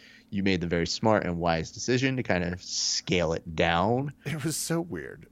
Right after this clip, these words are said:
Speaker 2: It was <laughs> very weird 'cause everybody's here and it's like, it's a wedding. It's, it's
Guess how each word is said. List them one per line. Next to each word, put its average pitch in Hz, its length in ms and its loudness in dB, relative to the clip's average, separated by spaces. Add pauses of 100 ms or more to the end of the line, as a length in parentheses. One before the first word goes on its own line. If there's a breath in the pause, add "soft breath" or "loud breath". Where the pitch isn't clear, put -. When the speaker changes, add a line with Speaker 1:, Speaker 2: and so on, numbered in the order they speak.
(120)
Speaker 2:
It 127 120 -4
was 135 180 -2
<laughs> - 120 -4
very 180 240 6
weird 95 260 -6
'cause 131 160 0
everybody's 165 400 2
here 160 240 2
and 143 80 -2
it's 113 120 -10
like, 117 180 2
it's 98 180 -10
a 120 60 0
wedding. 131 640 2 (100)
It's, - 100 -20
it's 104 440 -10